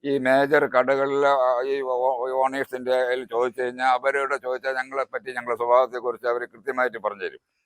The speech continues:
എല്ലാം ഈ കട ഉടമകളെല്ലാം അവര്, അവരെ താല്പര്യത്തിന് വേണ്ടി നിൽക്കുന്നവരാണല്ലോ. ഇവർ ആരും ഈ തൊഴിലാളികളുടെ താല്പര്യത്തിന് വേണ്ടി നിൽക്കുന്നതല്ല. ഞങ്ങൾ ഇവിടെ യൂണിയൻ വന്നിട്ട് തന്നെ പത്ത് നാൽപത് വർഷ-, വർഷത്തിൽ കൂടുതലായി. ഇതിൽ തന്നെ ഒരു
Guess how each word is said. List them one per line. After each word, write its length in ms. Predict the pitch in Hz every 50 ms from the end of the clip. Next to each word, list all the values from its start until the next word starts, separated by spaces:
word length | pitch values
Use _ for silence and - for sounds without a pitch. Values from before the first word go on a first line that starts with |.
| _ _ _ _ _ _ _ -
എല്ലാം 420 | 95 98 101 110 123 131 135 131 - _ _ -
ഈ 100 | - 113
കട 180 | - 95 98 104
ഉടമകളെല്ലാം 960 | 110 117 113 117 123 127 127 127 127 127 127 127 123 123 127 131 131 131 123 123
അവര്, 260 | 123 123 131 131 139
അവരെ 460 | 131 117 110 110 117 127 135 143 143 139 131 123 113 -
താല്പര്യത്തിന് 560 | 135 139 127 110 135 131 135 123 135 135 135
വേണ്ടി 240 | 135 139 135 131 135
നിൽക്കുന്നവരാണല്ലോ. 800 | 131 131 - 143 143 143 139 135 131 131 131 123 117 113 113 120
ഇവർ 140 | 127 123 117
ആരും 340 | 123 127 127 127 135 143 135 127
ഈ 80 | 127
തൊഴിലാളികളുടെ 640 | 117 123 123 127 131 131 135 139 139 139 139 139 135
താല്പര്യത്തിന് 560 | 127 131 131 127 110 131 127 131 117 131 131
വേണ്ടി 220 | 127 131 127 127 123
നിൽക്കുന്നതല്ല. 560 | 123 120 123 131 127 131 117 101 82 69 - _ _ _ _ _ _ _ _ _ - -
ഞങ്ങൾ 220 | 104 117 127 131
ഇവിടെ 180 | 131 123 127 131
യൂണിയൻ 360 | 127 123 123 131 135 135 127
വന്നിട്ട് 340 | 127 123 127 131 120 131 131
തന്നെ 120 | 131 127
പത്ത് 280 | 120 123 107 127 127 123
നാൽപത് 200 | 127 127 127 131
വർഷ-, 320 | 113 120 120 120 120 113 104
വർഷത്തിൽ 340 | 104 - - 120 110 123 123
കൂടുതലായി. 380 | 95 113 104 98 92 82 80 -
ഇതിൽ 400 | 98 101 110 123 131 120 123 131
തന്നെ 160 | 127 123 131
ഒരു 260 | 131 127 123 131 131